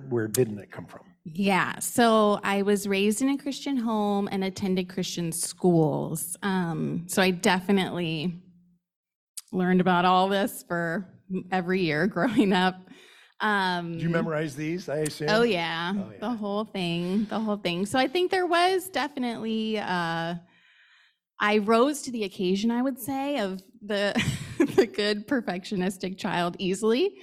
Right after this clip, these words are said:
Speaker 1: Mm.
Speaker 2: So all of that, you know, definitely was a nice, just fit the grid real well.
Speaker 1: Yes.
Speaker 2: Um, I lined up real well with it,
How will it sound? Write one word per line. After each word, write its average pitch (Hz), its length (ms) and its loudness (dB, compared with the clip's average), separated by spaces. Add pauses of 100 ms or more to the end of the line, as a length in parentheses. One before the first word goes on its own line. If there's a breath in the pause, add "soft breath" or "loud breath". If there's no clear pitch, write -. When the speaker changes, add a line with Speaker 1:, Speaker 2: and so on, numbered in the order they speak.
Speaker 1:
Mm. 104 400 -12
Speaker 2:
So - 160 2
all 196 420 4
of 202 140 0
that, 185 380 2
you 180 100 -4
know, 156 320 -4 (240)
definitely 226 420 -8
was 247 200 -6
a 233 40 -6
nice, - 640 0 (300)
just 285 260 -6
fit 320 200 -2
the 302 60 -4
grid 240 340 0
real 196 240 4
well. 196 640 0
Speaker 1:
Yes. - 480 -16
Speaker 2:
Um, 190 240 4
I 190 140 4
lined 185 340 4
up 165 180 -2
real - 220 -4
well - 200 -4
with 208 200 -4
it, - 180 -4